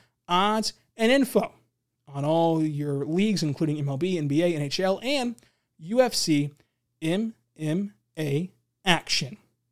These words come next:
Before the next pitch, head over to BetOnline on your laptop or mobile device and check out all the great sporting news, sign-up bonuses, and contest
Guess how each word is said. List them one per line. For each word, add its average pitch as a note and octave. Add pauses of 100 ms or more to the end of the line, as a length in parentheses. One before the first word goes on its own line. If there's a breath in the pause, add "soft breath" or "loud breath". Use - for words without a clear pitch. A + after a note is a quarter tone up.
(1080)
Before G#3+
the G#3
next G#3
pitch, A3
head G3+
over G3
to F#3+
BetOnline F#3+
on G#3
your F3
laptop G3
or F3+
mobile E3
device A3 (320 soft breath)
and D#3+
check G#3
out G3
all G3
the F#3
great F#3+
sporting E3+
news, D3+
sign-up C#3+
bonuses, F#3+
and G#3+ (460 soft breath)
contest G#3